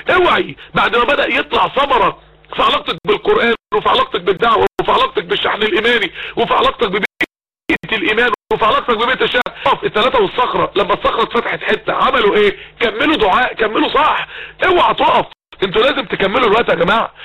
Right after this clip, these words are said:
لازم تواصلوا يا اخوانا. احنا الوقت بنحاول نعمل ايه؟ اللي بدأت الثمرة اللي انا شايفها في الاسئلة والورق اللي بيجي لي بتنم عليه ان احنا بدأنا ندخل في التربية بجد،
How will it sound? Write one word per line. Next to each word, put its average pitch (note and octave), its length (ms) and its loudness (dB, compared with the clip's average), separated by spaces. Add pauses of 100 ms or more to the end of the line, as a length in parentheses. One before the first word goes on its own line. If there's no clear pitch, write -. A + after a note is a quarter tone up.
(160)
لازم C4+ 300 0
تواصلوا F#3+ 500 0 (200)
يا - 60 2
اخوانا. A4 300 2
احنا G3 180 0
الوقت A3+ 300 2
بنحاول G#3 440 0
نعمل A3 280 0
ايه؟ F3+ 260 0 (960)
اللي F3 160 0
بدأت G#3 440 0
الثمرة G#3+ 540 0
اللي F3+ 200 0
انا A3 100 0
شايفها G#3+ 280 -2
في D#3+ 60 -4
الاسئلة G3+ 500 -2 (240)
والورق G#3 320 4
اللي F#3+ 160 0
بيجي F#3+ 360 0
لي G3 180 -2 (220)
بتنم G3+ 400 0
عليه F#3+ 280 2
ان F3+ 80 0
احنا G3+ 140 -2
بدأنا G#3 300 0
ندخل G3+ 300 0
في - 60 -2
التربية E3 320 0
بجد، C#3 200 -2